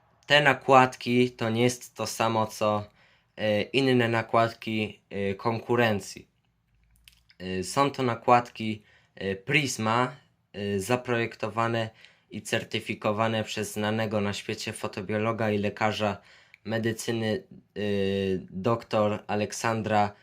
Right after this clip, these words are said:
Wunsza. Y, w procesie produkcji wykorzystuje się najnowsze technologie filtrów optycznych oraz precyzyjne sprzęty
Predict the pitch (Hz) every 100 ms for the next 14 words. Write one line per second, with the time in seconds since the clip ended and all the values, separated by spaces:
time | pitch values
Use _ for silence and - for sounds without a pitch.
0 | _ _ _ 95 120 131 123 135 131 131
1 | - _ _ _ _ _ _ - 110 107
2 | - 120 117 120 - 107 104 - 113 107
3 | 127 - - 117 107 92 95 101 110 104
4 | 101 - 117 107 - 107 107 110 113 -
5 | 104 101 95 101 104 95 95 - 110 -
6 | 110 98 - - _ _ 101 - 123 123
7 | - 113 110 107 104 - - _ _ 113
8 | 107 104 110 110 107 104 - 107 107 98